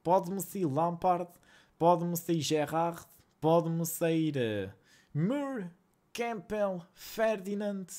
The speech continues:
É, há muita coisa, mano. Beckham também pode sair. Há David Beckham Totti, ok? Pá, dentro da horribilidade, Beckham Totti era o menos mau. Ainda assim,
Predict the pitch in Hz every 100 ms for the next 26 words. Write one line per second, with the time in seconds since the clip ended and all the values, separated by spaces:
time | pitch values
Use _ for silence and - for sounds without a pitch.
0 | - _ _ _ _ _ _ _ 123 120
1 | 107 120 147 151 151 143 135 127 117 113
2 | 113 107 104 _ - - - _ _ _
3 | - - _ _ - - 110 127 165 208
4 | 165 185 170 175 175 165 165 156 - 160
5 | 175 247 - 147 139 139 139 135 208 185
6 | 185 139 - 214 185 156 135 139 156 151
7 | 226 - - 117 - 143 190 - 123 113
8 | 110 143 165 143 143 135 147 143 143 165
9 | 151 147 151 151 156 151 127 120 156 151
10 | 156 139 156 143 - 117 98 _ - -
11 | _ - 135 143 147 147 120 139 147 165
12 | 147 131 123 - 143